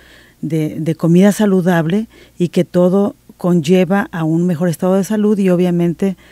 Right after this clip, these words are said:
a que se embaracen, mm, mucho más rápido estas pacientes.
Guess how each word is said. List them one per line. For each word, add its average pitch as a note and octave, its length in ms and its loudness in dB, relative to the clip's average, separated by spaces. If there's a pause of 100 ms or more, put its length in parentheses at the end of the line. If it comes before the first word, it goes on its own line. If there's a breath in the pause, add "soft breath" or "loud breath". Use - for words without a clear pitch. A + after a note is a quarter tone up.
(260 soft breath)
a D#3 220 -2
que E3 420 -2
se F3+ 220 -6
embaracen, D#3+ 720 -2 (400)
mm, D3+ 400 -8 (120)
mucho E3 360 -4
más F#3+ 160 -2
rápido F3 440 -4 (120)
estas D#3 260 -10
pacientes. D3+ 680 -8